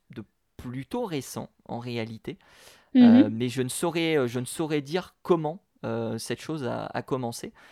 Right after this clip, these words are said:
Speaker 1: Est-ce que, euh, il y a eu une transmission culturelle dans la population ?
Speaker 2: Mhm.
Speaker 1: Peut-être. Euh, mais, euh, pour l'instant, il n'y a pas d'informations que, que l'on peut, euh,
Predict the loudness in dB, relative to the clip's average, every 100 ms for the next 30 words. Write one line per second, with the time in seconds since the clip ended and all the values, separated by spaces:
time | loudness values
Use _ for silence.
0 | -20 _ -8 -8 -4 -2 2 4 4 2
1 | 0 0 0 0 -4 -8 -10 -10 -10 -8
2 | -12 -10 -12 -12 -10 -6 -4 -2 -2 -2
3 | -4 -8 -6 -6 -8 -18 _ 0 6 6
4 | 8 8 6 2 -6 -8 -10 -20 _ _
5 | -18 -6 -2 0 0 -2 -4 -2 0 0
6 | -2 -4 -4 -4 -4 -4 2 2 2 0
7 | -2 -2 -4 -12 -12 -20 -20 _ _ -8
8 | -4 -4 -4 -8 -10 -12 -12 -14 -14 -16
9 | -14 -12 -12 -10 -8 -6 -8